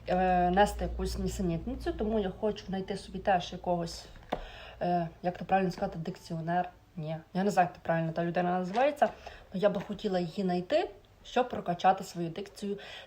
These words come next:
та могти краще та правильно доносити, щоб доносити вам правильну інформацію, щоб ви мене змогли краще розуміти, так як в мене блог про саморозвиток, про б'юті-сферу, про самооцінку.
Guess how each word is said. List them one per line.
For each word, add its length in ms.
та 140
могти 360
краще 540
та 120
правильно 380
доносити, 560
щоб 240
доносити 500
вам 320
правильну 520
інформацію, 720
щоб 220
ви 80
мене 300
змогли 360
краще 440
розуміти, 580
так 120
як 140
в 40
мене 220
блог 300
про 220
саморозвиток, 840
про 140
б'юті-сферу, 920
про 200
самооцінку. 680